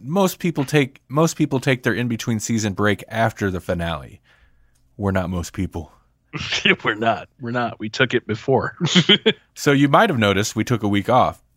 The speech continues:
Speaker 1: Chances are you didn't, but you might have. Well, we're back with the season two finale. Episode twenty, uh, in, in case you're very confused by what we're talking about,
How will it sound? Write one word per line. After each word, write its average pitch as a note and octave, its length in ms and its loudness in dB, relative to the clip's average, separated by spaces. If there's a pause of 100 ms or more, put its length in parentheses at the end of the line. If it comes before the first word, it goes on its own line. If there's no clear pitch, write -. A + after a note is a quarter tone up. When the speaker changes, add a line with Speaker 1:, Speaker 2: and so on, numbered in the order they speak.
(120)
Speaker 1:
Chances G#2+ 380 0
are G#2+ 120 6
you E2+ 120 -2
didn't, F#2+ 400 0 (320)
but - 160 -4
you G#2+ 80 2
might C#3 220 2
have. E2+ 380 0 (920)
Well, G#2 120 0
we're G#2+ 120 0
back A2 420 2 (560)
with G#2 160 -4
the - 60 -8
season G#2 320 -2
two A2+ 280 2
finale. F#2 760 0 (500)
Episode C#3+ 420 2
twenty, F#3 640 2
uh, C3 300 4
in, C3+ 220 -2
in D3 160 -6
case E3 260 -2
you're C3+ 240 0
very B2+ 240 4
confused G#2 400 -2
by F#2+ 100 -2
what F#2 200 0
we're G2 220 -4
talking G#2 480 -4
about, F#2 360 0